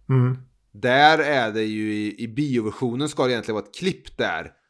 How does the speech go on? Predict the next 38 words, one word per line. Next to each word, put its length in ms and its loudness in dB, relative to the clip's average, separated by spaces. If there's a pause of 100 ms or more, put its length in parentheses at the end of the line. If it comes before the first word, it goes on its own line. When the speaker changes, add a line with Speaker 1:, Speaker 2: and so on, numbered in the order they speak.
(200)
Speaker 2:
till 140 -2
att 80 -4
han 120 -6
blir 100 -4
normal 440 8
igen, 220 4
eller 180 -2
att 120 -2
han 380 -8 (840)
går 400 -2
från 520 -4 (300)
vanlig 420 0
till 120 -6
demon. 380 -4 (200)
Men 360 0 (100)
i 100 -2
det, 200 -2 (380)
i 60 -4
den 160 -2
nya 260 2
versionen 400 2
de 120 -2
gjorde, 360 -2 (220)
så 120 -6
gjorde 180 0
de 100 -2
en 100 -6
digital 480 -4
morphing 680 0
där. 260 -8 (640)
Till 100 -4
att 80 -4
han 120 -6
går 220 -2
från 380 -4 (420)
demonen 560 -2
till 120 -6
vanlig. 440 -4